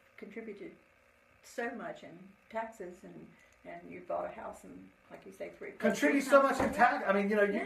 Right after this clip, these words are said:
Speaker 2: you
Speaker 1: Yeah.
Speaker 2: pay for that system.
Speaker 1: And it's just gone.
Speaker 2: Yeah, ju-, at least let us protect the house. North Carolina has a great thing that they've allowed, uh, by policy. It's called a Lady Bird deed, which protects the house immediately, which we can draft.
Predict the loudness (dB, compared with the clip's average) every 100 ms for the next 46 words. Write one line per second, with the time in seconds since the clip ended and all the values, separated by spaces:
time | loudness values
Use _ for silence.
0 | 0 -2 0 0 0 2 4 4 2 -2
1 | 0 0 -2 -4 -14 -16 -14 -14 -14 -14
2 | -18 -2 4 8 8 6 2 4 4 4
3 | 6 4 6 4 6 8 8 4 6 8
4 | 6 6 2 4 4 6 4 2 2 2
5 | 0 0 4 4 2 -2 0 0 0 -4
6 | -12 -20 -10 -4 0 2 4 6 8 8
7 | 6 -2 -6 -6 2 4 4 4 4 2
8 | -2 4 4 6 4 2 2 4 6 6
9 | 4 2 4 2 -4 -16 -8 -4 -4 -6
10 | -2 0 0 -2 2 0 0 -4 -2 2
11 | 2 2 2 0 0 -6 -4 -2 -2 -4
12 | 0 4 4 2 -4